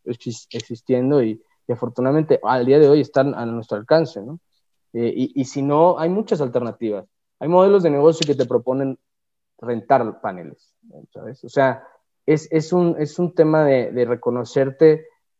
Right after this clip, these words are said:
eh, reconocer el, el momento en que estamos viviendo, que existen ya alternativas, eh, diferentes a las que estamos acostumbrados. Muy importante,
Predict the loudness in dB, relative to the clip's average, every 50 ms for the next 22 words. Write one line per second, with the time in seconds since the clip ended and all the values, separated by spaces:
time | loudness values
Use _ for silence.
0 | _ -4 -2 0 0 2 2 0 0 2 2 2 2 2 0 0 -2 -2 -4 0
1 | 2 4 4 4 2 0 -4 -12 _ -12 -10 -10 -10 -8 -8 -8 -6 -2 0 0
2 | 2 2 0 0 0 -4 -4 -2 -2 -2 -2 -2 -2 -2 -2 -2 -2 -2 -2 -4
3 | -6 -12 _ _ _ _ -14 -14 -12 -8 0 2 2 2 0 0 0 2 2 4
4 | 6 6 6 6 4 2 0 -2 -4 -4 -4 -8 -8 -6 -4 -4 -2 -4 -6 -8
5 | -12 _ _ _ _ _ _ _ _ _ -4 -4 -2 -2 -2 -2 -2 -4 -6 -6
6 | -8 -8 -10 _ _ _ _ _ _ _ _ _ -8 -4 -2 0 2 2 2 2
7 | 2 0 0 0 0 -4 -4 -6 -8 -14 -10 -8 -8 -6 -6 -8 -8 -10 -10 -14
8 | -14 -14 -10 -6 -4 -4 -2 -2 -4 -6 -8 -12 -18 -20 -20 _ _ -6 0 4
9 | 4 4 4 4 0 -2 -2 -2 -4 -4 -4 -8 -12 -16